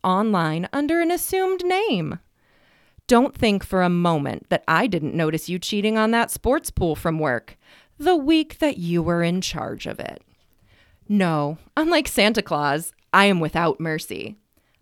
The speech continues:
I will gather bundles of sticks to whip you within an inch of your worthless life. The rusty chains I will keep you down with will tear into your tender flesh, and the more you struggle, the more pain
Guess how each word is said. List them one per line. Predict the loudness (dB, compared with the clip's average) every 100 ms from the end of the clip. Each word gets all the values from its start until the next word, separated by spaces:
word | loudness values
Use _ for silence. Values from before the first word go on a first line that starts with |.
| _
I | -2 -2
will | -2
gather | -4 -4 -4
bundles | -2 -2 0 -2 -2
of |
sticks | -6 -6 -2 -2 -2 -12
to | -6 -2
whip | 0 -2 -2
you | -4 -4 -6
within | -6 -4 -2
an | 0
inch | 0 0 -4 -8 -6
of | -2
your | 0 0
worthless | 0 -4 -4 -8 -8
life. | -8 -6 -8 -10 -18 -20 _ _ _ _ _ _ _ _
The | 2
rusty | 4 4 2 -4
chains | -2 -2 0 -2 -4 -2
I | 0
will | -2
keep | -4 -6 -2
you | 0
down | 2 2 0 -2
with | -4 -4
will | -6
tear | -6 -2 0 2
into | 0 0 0 -2 -2
your | 0 0
tender | -2 -6 -4 -4
flesh, | -6 -6 -6 -8 -12 -16 -20 _ -20 _ 0
and | 2
the | 2
more | 2 2
you | 2
struggle, | 0 0 0 2 -2 -4 -12 _
the | -4
more | -2 -2
pain | -2 -2 -2 -2